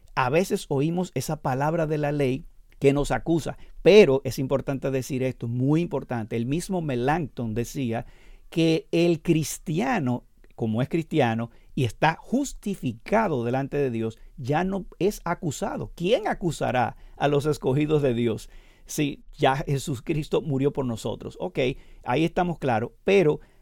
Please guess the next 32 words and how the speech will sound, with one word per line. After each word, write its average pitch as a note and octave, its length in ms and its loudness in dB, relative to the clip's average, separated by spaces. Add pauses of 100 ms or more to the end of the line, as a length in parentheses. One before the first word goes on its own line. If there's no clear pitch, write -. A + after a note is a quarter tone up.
(100)
al C#3+ 160 4
entender D3 640 2
que C4 100 -4
nosotros G3 440 -2
somos F#3 420 -4
humanos F3 680 -2
y C#3+ 120 0
también C3+ 420 -2
somos, D#3 480 -6 (420)
eh, B2 480 -2 (160)
cristianos, C3+ 800 -2
o C3 60 -12
sea, A#2+ 260 0
nosotros D3+ 380 -6
somos F3 240 -4
seres D#3+ 240 -4
humanos E3+ 480 -2
y A#2+ 120 -4
en A2+ 100 -4
esa C3+ 180 -6
condición D3 320 -4
somos C#3+ 240 -6
pecadores, C#3+ 640 -2 (300)
pero G3 160 4 (160)
estamos F#3 580 -2
en G3 260 4
Cristo. - 640 -4 (400)
En D#3 160 -2
esa G3+ 260 -2
condición, G3+ 540 0
entonces, D#3+ 360 -4
nosotros E3 600 -4